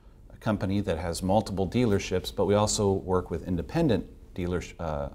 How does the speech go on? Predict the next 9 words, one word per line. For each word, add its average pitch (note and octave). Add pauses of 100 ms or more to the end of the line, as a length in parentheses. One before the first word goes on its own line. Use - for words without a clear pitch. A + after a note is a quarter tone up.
(120)
shops. - (420)
And G2+
so G#2
sometimes B2
we're G2+
working F#2+
with E2+
a E2+
manager, B2+